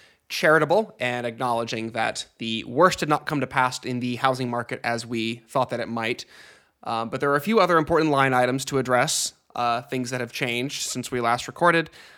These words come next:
Uh, and I think the really big one is that Xi Jinping was confirmed for his third presidential term in March of this year. Uh, this might seem like a given,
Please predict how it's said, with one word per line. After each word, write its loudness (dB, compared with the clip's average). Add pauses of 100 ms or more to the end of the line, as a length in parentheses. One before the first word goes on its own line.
(120)
Uh, 2
and 2
I 2
think -2
the -4
really 0
big 2
one 0
is -4
that -2
Xi -6
Jinping -6
was -4
confirmed -6
for -8
his -8
third -6 (260)
presidential -10
term 4
in -8
March -4
of -16
this -10
year. 2 (440)
Uh, 2 (220)
this -2
might 0
seem 0
like 2
a -6
given, 2